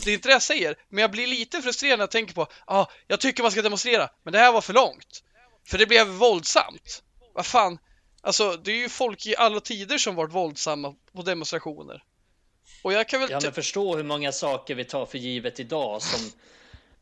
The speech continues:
Speaker 2: som, som, alltså, som vi ser som givna rättigheter idag, men som folk behövde slåss för en gång i tiden.
Speaker 1: Mm.
Speaker 2: Ja, det är så sjukt. Och det här är ju en sån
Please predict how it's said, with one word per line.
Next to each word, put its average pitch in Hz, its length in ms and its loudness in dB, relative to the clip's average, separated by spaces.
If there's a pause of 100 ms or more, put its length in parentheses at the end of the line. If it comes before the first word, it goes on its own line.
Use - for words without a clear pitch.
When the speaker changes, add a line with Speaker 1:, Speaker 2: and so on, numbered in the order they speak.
(500)
Speaker 2:
som, 123 420 -6
som, 123 500 -8 (100)
alltså, 127 240 -6
som 127 200 -8
vi 139 160 -6
ser 131 220 -4
som 123 180 -8
givna 123 420 -6
rättigheter 120 520 -8
idag, 117 360 -6
men 117 120 -10
som 123 140 -10
folk 123 340 -8
behövde 117 260 -6
slåss - 360 -6
för 113 180 -10
en 113 160 -6
gång 113 160 -8
i 110 60 -10
tiden. 139 400 -10
Speaker 1:
Mm. 254 120 -16 (1200)
Speaker 2:
Ja, - 60 -14
det 131 80 -8
är 131 100 -6
så 131 180 -10
sjukt. - 520 -12
Och 123 460 -6 (520)
det 139 140 -8
här 143 260 -2
är 135 140 -2
ju 120 180 -6
en 113 120 -10
sån 113 480 -10